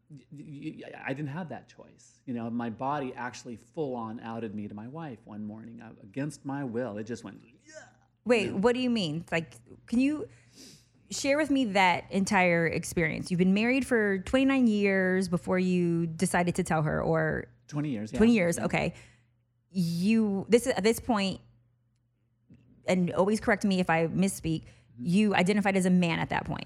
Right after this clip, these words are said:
Speaker 1: I never identified as
Speaker 2: You
Speaker 1: a man.
Speaker 2: never identified as a
Speaker 1: Never
Speaker 2: man.
Speaker 1: identified as a
Speaker 2: Well,
Speaker 1: man.
Speaker 2: even when you married her, you were still identifying yourself as a woman?
Speaker 1: Yes, but I didn't tell anybody that out loud, right? Because I was, uh, at the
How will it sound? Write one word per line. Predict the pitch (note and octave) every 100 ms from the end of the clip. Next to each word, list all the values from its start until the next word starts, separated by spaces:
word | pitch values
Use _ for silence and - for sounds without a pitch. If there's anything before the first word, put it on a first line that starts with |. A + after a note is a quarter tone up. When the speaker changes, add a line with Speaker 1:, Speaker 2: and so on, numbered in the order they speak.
| -
Speaker 1:
I | C3
never | D3+ F3+ F3
identified | B2+ A#2+ G#2+ G#2+ G2+
as |
Speaker 2:
You | G3
Speaker 1:
a | G3+
man. | G#3+
Speaker 2:
never | B3 C4+
identified | B3 A#3 A#3 -
as | G3+
a |
Speaker 1:
Never | F3+
Speaker 2:
man. | -
Speaker 1:
identified | - G#2+
as | A2
a | G#3
Speaker 2:
Well, |
Speaker 1:
man. | C4+
Speaker 2:
even | C#4+ D#4+
when | C#4+
you | C4+
married | A3+ A3+ B3 C4
her, | C4+
you | B3+ G#3+
were | G3
still | G3+ A3
identifying | G3+ G3+ G#3 G3
yourself | G3 F#3+
as |
a | F3+
woman? | F#3+ C4 G4 - -
Speaker 1:
Yes, | F3 G#2+ -
but | D3+
I | D3
didn't | E3 D3+
tell | D#3 D#3
anybody | D3+ B2 A2
that | - - -
out | A2
loud, | A2 G#2 - _ _ _ C#3
right? | B2+ -
Because | C#3+ D#3
I | D3+
was, | F3+ D#3 - - -
uh, | B2+ B2+ B2
at | C3
the | C3+